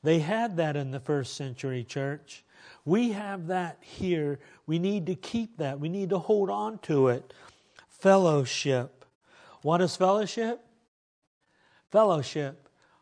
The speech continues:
Fellows in the same ship. Fellowship. Birds of a feather flocking together. Same interests, same beliefs. Be very careful. Fellowship.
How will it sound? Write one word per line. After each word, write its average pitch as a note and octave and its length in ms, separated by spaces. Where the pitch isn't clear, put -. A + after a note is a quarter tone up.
Fellows E3+ 520
in D3 160
the B2+ 80
same D3 320
ship. C3+ 480
Fellowship. E3 680
Birds D#3+ 380
of D3+ 120
a D#3+ 100
feather E3 440
flocking D#3+ 560
together. C#3 680
Same F#3+ 500
interests, D3+ 840
same F#3 360
beliefs. D#3 880
Be F3+ 140
very E3 380
careful. D3 760
Fellowship. D3+ 1000